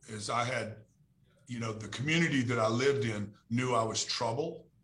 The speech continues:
or believed I was trouble. I had given, um, I'd given them nothing but validation that I was a troubled person. Uh, but mostly in my own mind, I did not respect or love myself.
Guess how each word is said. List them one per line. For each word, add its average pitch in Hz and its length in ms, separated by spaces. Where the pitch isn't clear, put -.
or 110 120
believed 117 440
I 117 100
was 107 200
trouble. 113 400
I 104 80
had 110 140
given, 113 260
um, 98 680
I'd 131 320
given 160 280
them 139 200
nothing 147 340
but 120 120
validation 123 720
that 107 100
I 101 80
was 98 340
a - 40
troubled 107 400
person. - 360
Uh, 104 320
but 120 240
mostly 127 720
in 123 160
my 120 300
own 135 260
mind, 104 480
I 120 140
did 120 180
not 120 260
respect 107 500
or 107 60
love 101 240
myself. - 540